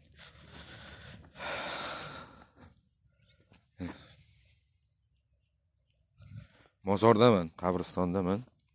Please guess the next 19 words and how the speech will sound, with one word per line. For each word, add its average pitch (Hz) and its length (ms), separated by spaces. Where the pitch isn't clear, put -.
Bobojonimiz, 82 720
tog'amiz 78 460
yotibdilar. 76 500
E, 82 160
kelib - 280
hozir 85 200
ziyorat 87 320
qilib, 85 320
Qur'on 87 240
tilovat 85 400
qilib - 360
chiqyapman. - 560
Akalar, 127 500
<clears throat> - 640
bu 131 120
dunyo 135 320
uchun 131 240
harakat 113 400
qilyapmiz. 95 440